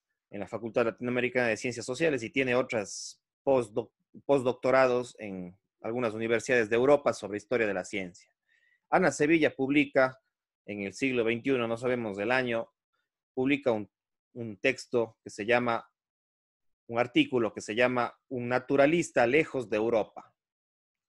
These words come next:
Teodoro Wolff y las Islas Galápagos, dentro de lo que es el evolucionismo en América.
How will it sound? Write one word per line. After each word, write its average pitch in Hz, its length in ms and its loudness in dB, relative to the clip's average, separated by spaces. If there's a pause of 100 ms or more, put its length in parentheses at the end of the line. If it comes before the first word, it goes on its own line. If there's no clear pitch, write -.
Teodoro 139 440 6
Wolff 165 400 6
y 123 120 -6
las 107 280 -2
Islas 127 680 0 (320)
Galápagos, 101 880 2
dentro 135 380 0
de 110 80 0
lo 101 160 -4
que 123 80 2
es 120 180 -2
el 107 180 -4
evolucionismo 117 920 -2
en 101 140 -6
América. 101 460 -2